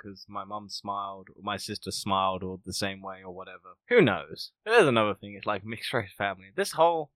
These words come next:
I have no <laughs> problem with it, it's just fun to see, like, weird characters coming back and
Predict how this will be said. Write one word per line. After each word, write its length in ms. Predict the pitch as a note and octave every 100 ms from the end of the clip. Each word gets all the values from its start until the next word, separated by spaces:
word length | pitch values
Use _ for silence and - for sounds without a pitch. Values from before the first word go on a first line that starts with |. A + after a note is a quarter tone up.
| -
I 80 | B3+
have 100 | A3
no 120 | F#3+
<laughs> 0 |
problem 420 | D#3+ C#3 F3+ F3+
with 180 | G3 D3
it, 140 | C3+ B2
it's 140 | -
just 140 | C#3 _ -
fun 280 | G2 G#2 G#2+
to 120 | G#2+
see, 220 | G2+ A2 G#2
like, 200 | G2+ G2 A2+
weird 360 | A#2+ B2+ B2+ A2+ -
characters 540 | C3+ B2+ B2+ - B2+ - -
coming 340 | C3+ C3 B2+
back 300 | A2+ B2 B2+ -
and 260 | B2 A2+